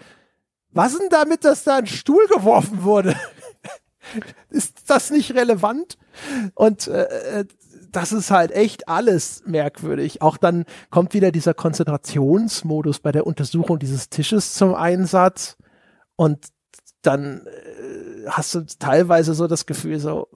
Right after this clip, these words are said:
wozu braucht's da jetzt diesen Konzentrationsmodus? Wo ist denn dann der Unterschied zwischen, wann muss denn Sherlock Holmes diese Konzentration anschmeißen und wann ist da, was ist mit dem anderen Modus, wo ich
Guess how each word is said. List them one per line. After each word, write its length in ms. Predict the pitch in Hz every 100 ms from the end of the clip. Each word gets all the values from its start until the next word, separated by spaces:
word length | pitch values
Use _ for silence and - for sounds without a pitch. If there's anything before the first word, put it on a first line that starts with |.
| _ _ _
wozu 340 | - - - 156
braucht's 680 | - - - 156 165 - -
da 140 | 156 143
jetzt 360 | 147 151 -
diesen 240 | 165 - 156
Konzentrationsmodus? 1700 | - 147 - 147 - 131 - 139 139 226 - - 156 151 156 147 -
Wo 140 | 160
ist 120 | 196
denn 100 | 196
dann 200 | 180 165 165
der 180 | 160
Unterschied 520 | - 214 254 - 240 -
zwischen, 520 | - 185 - 180 160
wann 180 | 160 208
muss 260 | 214 -
denn 160 | - 180
Sherlock 320 | - 175 165
Holmes 180 | 175 180
diese 160 | 160
Konzentration 600 | 160 160 165 160 - 156
anschmeißen 640 | 202 214 - 214 214 220 247
und 280 | 226 156 135
wann 360 | 147 175 214
ist 340 | 202 190 - -
da, 120 | 190
was 180 | - 180
ist 140 | 202 -
mit 140 | 170
dem 120 | 165
anderen 280 | 160 196 202
Modus, 320 | 190 180 175
wo 120 | 170 175
ich 160 | 170